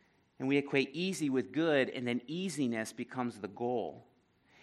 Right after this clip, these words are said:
And then if we're not careful, we could start to think that when something's hard, it must be wrong or bad or unnecessary, or to use Christian terminology, it must not be God's will, right?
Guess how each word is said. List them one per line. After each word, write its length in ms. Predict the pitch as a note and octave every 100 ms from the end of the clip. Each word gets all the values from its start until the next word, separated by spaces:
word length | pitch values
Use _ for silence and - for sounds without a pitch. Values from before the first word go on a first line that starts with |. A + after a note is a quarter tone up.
| -
And 100 | D3+
then 100 | F#3
if 120 | A3+
we're 80 | A3
not 240 | G3+ E3 -
careful, 580 | - A#3 B3+ D#3 C#3
we 80 | D#3
could 160 | E3 D#3+
start 320 | - F3 E3+
to 60 | D#3+
think 260 | F3 E3
that 120 | C#3+
when 120 | C#3 C#3+
something's 540 | G3 G3 - C3 -
hard, 600 | - G#3+ B3 F#3 C#3 C3+ - -
it 120 | D#3
must 280 | D#3 E3+ -
be 100 | C3+
wrong 720 | A#2 C3 D#3 D3 G2+ D#2 A2 A#2+ _ _ _ -
or 100 | A2
bad 680 | - D#3 D3 C3 G2 F#2+ - - _
or 120 | C3+
unnecessary, 800 | B2+ B2+ C#3+ D3+ C3+ - G2+ G2+
or 140 | G#2+ B2+
to 60 |
use 240 | C3+ C3 C3
Christian 440 | - F3+ - C3+
terminology, 680 | - C#3 B2+ B2 B2 A#2+ F#2
it 100 | A#2+
must 320 | C3 D3+ -
not 220 | C#3+ -
be 100 | B2
God's 420 | A#2 A#2+ A#2 A2+ G2
will, 440 | G#2 G#2 E2 - - _ -
right? 260 | G2+ B2